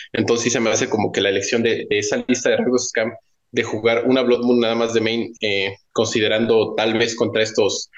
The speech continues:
las personas que podían jugar, este, Creativity, ¿no? O, o más de dos colores en sus decks, como afectarlos desde el juego uno. Pero sí, por ejemplo, esta,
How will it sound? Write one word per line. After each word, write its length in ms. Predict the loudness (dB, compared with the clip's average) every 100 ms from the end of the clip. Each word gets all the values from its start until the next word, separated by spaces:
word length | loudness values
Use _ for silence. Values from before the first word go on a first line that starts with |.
| -8
las 120 | -4 -2
personas 240 | 0 0
que 80 | 2
podían 200 | 0 2
jugar, 220 | 0 -2 -2
este, 500 | -4 -4 -4 -4 -4
Creativity, 680 | -4 -2 0 0 0 -4 -2
¿no? 140 | 0 2
O, 320 | 0 -4 -12 _ _ _ _ _ _
o 120 | -2 0
más 300 | 0 0 -2
de 80 | 0
dos 220 | 0 0
colores 400 | 0 0 0 -2
en 60 | -8
sus 220 | -10 -4
decks, 240 | -4 -4
como 280 | -6 -2 -2 -2
afectarlos 480 | -4 -4 -2 0 0
desde 180 | -2 -4
el 60 |
juego 320 | -4 -2 2
uno. 340 | 2 2 0 -4 -16 -20 _ _
Pero 580 | -2 2 2 0 -2 -8 _ _ -16 -8
sí, 580 | -4 -2 0 0 -2 -2
por 120 | -2
ejemplo, 440 | 0 -2 0 0 0 -2 -10 _ _ _ -6
esta, 680 | -4 -2 -2 0 -2 -4